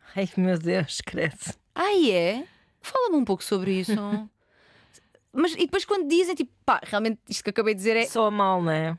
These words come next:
Speaker 1: Uhum.
Speaker 2: Mas ele tá a dizer aquilo porque, e, e saiu-lhe até inconscientemente,
Speaker 1: Uhum.
Speaker 2: porque é verdade.
Speaker 1: Sim, até pode, até pode, até não dizendo moldáveis, que se calhar sou pior, mas pode-se usar a expressão conciliadoras.
Speaker 2: Sim.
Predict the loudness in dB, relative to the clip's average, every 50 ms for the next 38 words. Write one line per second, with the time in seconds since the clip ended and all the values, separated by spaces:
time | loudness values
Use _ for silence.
0 | -6 -4 -2 2 2 4 4 2 2 0 -4 -6 -10 -10 _ _ _ _ _ _
1 | _ -6 -4 -2 -2 0 0 0 0 0 0 0 0 2 2 0 0 0 0 0
2 | 0 0 -2 -4 -4 -6 -6 -4 -2 0 0 0 0 -2 -8 _ _ _ _ -10
3 | -8 -6 -4 -4 0 2 2 2 4 2 2 2 0 0 0 0 0 -2 -2 0
4 | -2 -2 -2 -2 -2 0 0 0 0 -2 -6 -6 -8 -8 -8 -8 -10 -10 -12 -14
5 | -16 _ _ _ _ _ _ _ -6 -6 -4 -2 0 0 0 0 0 0 2 2
6 | 2 2 0 -2 -4 -4 -4 -4 -6 -6 -6 -2 0 0 0 0 0 0 0 0
7 | 0 0 0 -2 -2 -2 -4 -4 -2 -2 -2 -2 -4 -8 -8 -6 -4 -4 -2 -2
8 | 0 0 0 0 0 -2 -2 0 0 0 0 0 0 0 2 2 0 0 0 -2
9 | -4 -6 -6 -10 -14 _ _ -12 -10 -6 -4 -2 -2 -2 -4 -6 -8 -6 -4 -2
10 | 0 2 2 2 0 -2 -4 -4 -6 -8 -12 -16 _ _ _ -6 -6 -6 -6 -6
11 | -2 -2 -2 -2 -2 -4 -6 -6 -4 -2 -2 -2 -2 -2 -2 -2 0 2 2 0
12 | 0 0 0 0 0 0 -2 -6 -6 -4 0 2 4 4 4 4 4 4 4 2
13 | 2 0